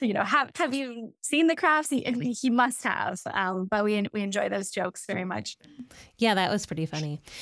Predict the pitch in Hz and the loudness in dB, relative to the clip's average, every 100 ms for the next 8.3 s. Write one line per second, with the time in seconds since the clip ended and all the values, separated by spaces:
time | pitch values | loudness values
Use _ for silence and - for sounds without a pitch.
0 | - - 427 - - - - 392 403 - | -8 0 2 2 2 0 0 2 2 2
1 | 466 480 285 - 285 262 240 - - 294 | 2 4 4 2 2 2 0 -6 -2 2
2 | 359 466 453 349 247 226 220 208 190 185 | 4 6 6 4 4 4 4 4 4 4
3 | 208 202 208 220 202 202 196 208 190 180 | 2 4 2 2 0 0 0 0 2 2
4 | - 214 190 185 - 180 175 190 185 185 | 2 0 2 -2 0 0 0 -2 -2 -2
5 | - - 190 185 190 196 185 180 175 180 | -4 -6 -2 2 2 2 2 2 2 2
6 | - 185 175 175 170 - 175 180 170 - | 2 2 2 2 0 0 0 0 0 0
7 | 160 156 160 170 - - 170 165 185 220 | 0 2 0 0 -4 -4 -2 0 0 2
8 | 160 160 139 | 2 -2 -4